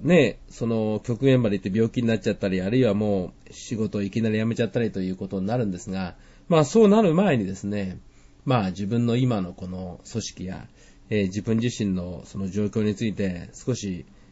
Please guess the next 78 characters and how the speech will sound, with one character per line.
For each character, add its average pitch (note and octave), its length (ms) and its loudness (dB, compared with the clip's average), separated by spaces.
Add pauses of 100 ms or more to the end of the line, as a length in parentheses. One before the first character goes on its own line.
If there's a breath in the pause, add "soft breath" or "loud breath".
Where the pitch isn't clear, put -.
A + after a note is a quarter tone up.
知 - 120 -18
っ - 40 -20
て - 140 4
お C#3 80 6
く C3+ 80 -14
と D3+ 100 4
で G#2+ 100 -2
す - 100 -18
ね、 F#2 400 -10
こ - 100 -14
れ F#2+ 80 -8
大 F#2+ 240 -12
変 A#2+ 180 -4
役 B2 260 0
に C3+ 80 2
立 A#2 160 -4
つ - 80 -4
ん B2 60 0
で G2+ 80 -4
す - 120 -12
よ G2 80 -10
ね。 G#2 340 -2 (540 soft breath)
え A2 240 2
ー、 F#2 40 -2
あ G2 40 -2
ん B2 120 2
ま C3 100 6
り C3 100 4
そ C3 140 2
の B2 400 4 (280)
世 A#2 160 2
の C3 60 4
中 G#2 220 0
の F#2+ 80 -2
変 A2 200 -4
化 G2 100 -4
が G2 140 -2
自 F#2+ 160 -4
分 A#2 180 -2
自 B2 200 -4
身 A2 60 0
を G2+ 40 -2
押 B2 260 -2
し - 180 -14
寄 A#2+ 280 2
せ - 120 -8
て G#2 100 -4
き - 40 -20
た G2 120 -6
と F#2+ 80 -8
き、 G2 120 -8
自 G2 160 -4
分 B2+ 120 -2
の B2+ 80 0
組 C3 160 -4
織 C3 140 -8
に G2 60 -4
押 G2+ 140 -6
し - 60 -4
寄 B2 80 -2
せ - 120 -14
て G#2 100 -6
き F#2+ 80 -8
た G2 120 -4
と G2 100 -6
き G2 100 -6
に G2+ 280 -4 (320 loud breath)
慌 B2+ 200 6
て E3+ 100 2
な F3+ 100 8
い D3 60 4
で G#2 80 -2
済 B2+ 160 -2
む G#2 80 -2
ん E2+ 60 -10
で - 60 -16
す - 100 -12
ね。 A#2 260 -2